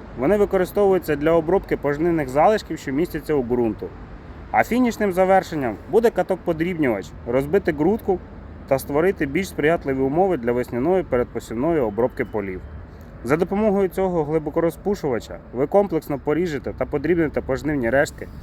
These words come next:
та перемішаєте їх з ґрунтом. Зруйнуєте ущільнення ґрунту та покращите його структуру.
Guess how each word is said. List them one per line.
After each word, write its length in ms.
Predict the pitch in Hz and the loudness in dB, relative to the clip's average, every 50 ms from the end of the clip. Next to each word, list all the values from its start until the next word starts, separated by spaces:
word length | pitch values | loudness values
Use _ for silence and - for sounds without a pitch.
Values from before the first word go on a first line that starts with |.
| - - - - - | -16 -16 -14 -8 -4
та 100 | - - | -2 2
перемішаєте 680 | 151 151 156 165 165 - - 190 190 185 160 - 143 | 2 4 4 4 2 2 2 2 2 2 2 0 0
їх 160 | 135 165 160 | 0 0 0
з 140 | 143 120 113 | -2 -2 -2
ґрунтом. 460 | 135 135 131 120 - 113 110 101 92 80 - - - - - - - - - - - - - - - - - - - - - | 0 0 0 -2 -2 -4 -4 -4 -6 -10 -14 -18 -20 -20 -20 -20 -18 -18 -18 -18 -18 -18 -18 -18 -18 -16 -16 -16 -12 -10 -4
Зруйнуєте 580 | 113 110 139 165 175 190 208 208 196 165 - 160 | 0 4 6 6 6 6 4 4 2 2 4 4
ущільнення 640 | 147 139 139 - - 175 175 165 170 165 156 139 | 4 2 0 -2 -2 -2 0 2 2 2 2 0
ґрунту 420 | 127 131 135 139 131 - - 135 127 - - | 0 0 0 0 0 0 -2 -6 -8 -4 -4
та 100 | - 127 | -2 -2
покращите 580 | 113 143 - 160 180 185 - - 151 - 131 | -2 0 2 4 2 2 2 0 -4 -2 0
його 220 | 127 123 135 160 156 | 2 2 4 2 2
структуру. 600 | - - - 117 110 - - 110 110 101 98 | 0 -2 -4 -6 -4 -4 -2 0 0 0 -2